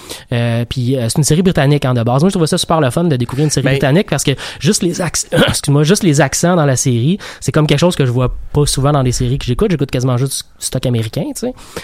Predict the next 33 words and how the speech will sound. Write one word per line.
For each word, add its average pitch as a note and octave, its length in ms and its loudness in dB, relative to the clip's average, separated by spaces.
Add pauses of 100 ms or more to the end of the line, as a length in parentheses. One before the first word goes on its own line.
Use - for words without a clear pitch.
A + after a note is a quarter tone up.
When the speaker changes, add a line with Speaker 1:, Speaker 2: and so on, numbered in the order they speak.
(120)
Speaker 1:
là, D3 60 2
d'avoir C#3+ 280 4
une C#3+ 60 2
série C#3 220 0
avec C#3 200 -2
plein D3 240 2
d'accents, C#3 340 0
euh, B2 500 0 (380)
euh, A2+ 320 -4
à G#2 100 -6
la A#2+ 100 0
fois D#3 160 2
écossais, C#3+ 360 0
mais C#3 120 2
aussi A#2 260 -2
anglais, A#2+ 380 0
c'était, A#2 180 -6
c'était, A2+ 260 -6 (100)
j'ai A#2 140 -4
comme, C3 280 2 (280)
j'ai - 100 -12
comme E3 180 6
eu F3 100 6
une A#2+ 260 2
découverte B2 320 -2
culturelle B2+ 360 -2
super C3+ 240 -2
le A#2 80 0
fun C3 240 -2
juste C3 180 -2
avec A2+ 200 -4
ça, - 120 -4
là. C#4 140 -4